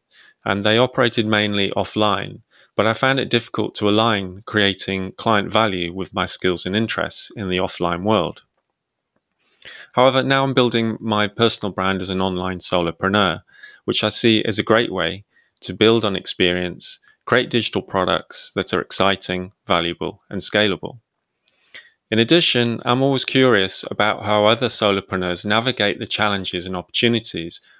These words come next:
of working for themselves, and what systems or strategies they use to achieve their goals. So I created this podcast to share with you the lessons and insights from other solopreneurs.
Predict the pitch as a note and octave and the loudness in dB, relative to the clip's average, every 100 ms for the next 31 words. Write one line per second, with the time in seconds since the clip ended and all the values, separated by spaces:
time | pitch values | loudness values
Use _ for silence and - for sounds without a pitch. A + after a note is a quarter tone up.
0 | _ G2 G2 G2+ - F#2+ - F#2 F2+ - | _ -4 2 2 0 -6 -8 -10 -4 0
1 | G#2+ F2 - - - - _ _ _ _ | 2 0 -4 -12 -14 -16 _ _ _ _
2 | _ - A2 A#2+ - B2 - G#2+ F#2+ F#2+ | _ -2 2 2 0 -2 -2 -4 -2 -2
3 | - A#2+ A2 - G2+ F2+ F#2+ F#2+ G2 G2 | 0 0 -2 -6 -4 -2 -2 2 2 0
4 | F#2 - F#2 - - G#2+ F#2+ E2+ E2+ A2 | -2 -4 -4 0 2 2 0 -4 0 2
5 | F2 A2 - - - _ _ _ - - | 2 -2 -10 -12 -16 _ _ _ -20 -18
6 | - A2+ G#2+ - D3+ D#3 B2+ B2 - A2+ | 0 2 2 2 0 0 -4 -6 -4 -4
7 | - G2+ G#2 - G2+ - A#2 A#2 G2 F#2 | -2 -4 -4 -4 -2 4 4 4 0 -2
8 | F2 F2+ - _ - G2 A2 - A#2+ A2+ | -4 -4 -10 _ 0 2 2 0 -4 -2
9 | G#2 G2 - F#2 - - - - - F#2+ | -2 -2 -2 -2 -4 -6 -10 -10 -6 -2
10 | G#2 A2+ - F2+ F2 - G2 A2 F2 - | 0 0 -2 -2 -4 -4 -2 0 -2 -6
11 | - | -14